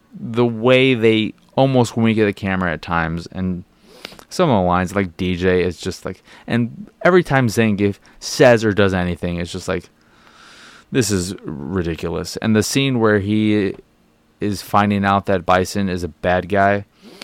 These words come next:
it <laughs> reminded me, I, I don't think it's a, a reason why he's in it, but just the fact that Zangief is also in Wreck-It Ralph talking about bad guys, like,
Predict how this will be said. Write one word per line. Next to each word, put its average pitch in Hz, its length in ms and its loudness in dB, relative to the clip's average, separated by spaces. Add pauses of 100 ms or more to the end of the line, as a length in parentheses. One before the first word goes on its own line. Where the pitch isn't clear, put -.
(280)
it 107 180 2
<laughs> - 20 -4
reminded 104 520 2
me, 113 260 0
I, 101 280 6
I - 20 6
don't 123 200 2
think - 240 -6
it's - 280 -4 (140)
a, 92 100 -6
a 90 240 -4
reason 95 420 0
why 90 180 0
he's 90 160 -2
in 104 160 0
it, 87 160 -4
but 87 100 -6
just - 240 -12 (320)
the 101 100 0
fact 101 280 2
that 98 160 2 (480)
Zangief 98 400 -2
is 95 120 -2
also 95 360 2
in 90 160 -2
Wreck-It 90 320 -4
Ralph 95 340 2
talking 95 280 -2
about 92 340 2
bad 95 220 -2
guys, 101 300 0
like, 95 120 -6